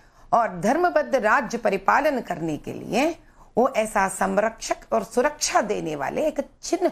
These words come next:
माना जाता है। तमिलनाडु में मदुरई के नायकास इसी प्रकार के सेंगोल को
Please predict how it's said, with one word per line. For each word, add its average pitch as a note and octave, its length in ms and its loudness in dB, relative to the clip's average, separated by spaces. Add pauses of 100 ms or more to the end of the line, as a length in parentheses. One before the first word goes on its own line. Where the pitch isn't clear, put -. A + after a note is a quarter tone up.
माना E3+ 300 -2
जाता C3+ 340 -4
है। C#3+ 240 -8 (1160)
तमिलनाडु F4 600 2
में E4 340 0 (260)
मदुरई A3 360 2
के D#4 180 0
नायकास G3+ 840 0 (960)
इसी F4+ 260 2
प्रकार D4 600 2
के C4+ 80 4
सेंगोल A#3 640 2
को A#3 460 0